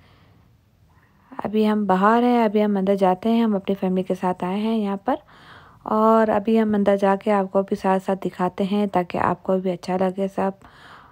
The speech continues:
ये देखें नाज़रीन, कितना प्यारा बनाया हुआ है इन्होंने, कितना कलरफुल सजाया हुआ है। चलें अंदर भी देखते हैं, अंदर और क्या क्या है आप देख सकते हैं, साथ साथ आप भी देखते जाएं और एंजॉय करते जाएं मेरे साथ साथ।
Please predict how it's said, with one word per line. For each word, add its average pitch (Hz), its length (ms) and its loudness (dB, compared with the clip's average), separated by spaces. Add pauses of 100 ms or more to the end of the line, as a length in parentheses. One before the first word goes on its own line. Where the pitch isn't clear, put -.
(240)
ये 185 220 0
देखें 190 300 -4
नाज़रीन, 196 680 -2 (260)
कितना 185 240 -4
प्यारा 185 320 -2
बनाया 190 280 -2
हुआ 196 100 -4
है 196 100 -2
इन्होंने, 190 500 -2
कितना 185 300 -6
कलरफुल 185 580 -4 (180)
सजाया 170 360 -6
हुआ 202 120 -4
है। 180 160 -6 (1120)
चलें 196 240 -2
अंदर 196 260 0
भी 202 140 -2
देखते 196 360 -2
हैं, 214 300 -4
अंदर 190 460 0
और 185 320 -2
क्या 175 240 -2
क्या 175 220 -8
है 175 300 -4
आप 170 220 -6
देख 208 200 -2
सकते 214 300 -4
हैं, 214 260 0 (520)
साथ 190 260 0
साथ 190 180 0
आप 185 200 -2
भी 202 120 0
देखते 190 380 -6
जाएं 202 240 -2
और 170 480 -4
एंजॉय 170 420 -6
करते 170 340 -8
जाएं 180 320 -6
मेरे 165 280 -6
साथ 165 240 -10
साथ। - 360 -14